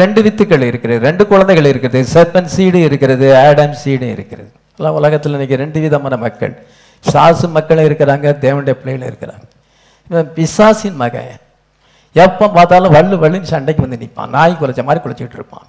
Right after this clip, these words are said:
பிசாசு மகன். இவனால சமாதானமா இருக்க முடியாது. இந்த பொண்ணு பிசாசு, இது, இது எப்ப பார்த்தாலும் சண்டைக்கு வரும், பிசாசு இது. வார்த்தையில இருந்தாலும் அது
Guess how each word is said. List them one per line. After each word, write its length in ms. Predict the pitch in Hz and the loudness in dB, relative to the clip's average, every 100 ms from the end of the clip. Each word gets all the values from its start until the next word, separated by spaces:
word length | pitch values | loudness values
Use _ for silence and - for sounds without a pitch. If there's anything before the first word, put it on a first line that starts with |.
| - | -20
பிசாசு 460 | - 233 233 - 180 | -6 -4 -4 -6 -14
மகன். 280 | 135 131 - _ _ _ _ _ _ _ _ _ _ _ _ _ _ _ _ _ _ _ _ _ _ _ _ _ _ _ _ _ _ _ _ _ _ _ _ _ _ _ _ _ _ - 156 | -14 -16 -20 _ _ _ _ _ _ _ _ _ _ _ _ _ _ _ _ _ _ _ _ _ _ _ _ _ _ _ _ _ _ _ _ _ _ _ _ _ _ _ _ _ _ -12 -2
இவனால 320 | 196 208 214 214 | 2 4 4 4
சமாதானமா 480 | 196 214 220 208 196 | 4 6 6 4 4
இருக்க 180 | 170 165 139 | 4 0 -2
முடியாது. 300 | 123 117 117 135 | -4 -4 -6 -4
இந்த 120 | 190 175 | -4 -2
பொண்ணு 180 | 233 240 214 | -6 -4 -6
பிசாசு, 440 | 208 247 233 226 175 | 0 4 4 2 -2
இது, 100 | 139 139 | -2 0
இது 80 | 196 | 0
எப்ப 160 | 190 220 220 | 0 0 0
பார்த்தாலும் 500 | 220 220 214 214 - | 4 6 6 4 0
சண்டைக்கு 360 | 170 170 151 135 | 0 -2 -2 -8
வரும், 200 | - - _ _ _ | -10 -20 _ _ _
பிசாசு 360 | - 226 190 - | -6 -4 -4 -8
இது. 180 | - - - _ _ _ _ _ _ _ _ _ _ _ _ _ _ _ _ _ _ _ _ _ _ _ _ - | -16 -20 -20 _ _ _ _ _ _ _ _ _ _ _ _ _ _ _ _ _ _ _ _ _ _ _ _ 0
வார்த்தையில 420 | 156 208 214 226 226 | 4 4 6 6 6
இருந்தாலும் 360 | 233 240 247 | 6 4 4
அது 100 | 240 | 2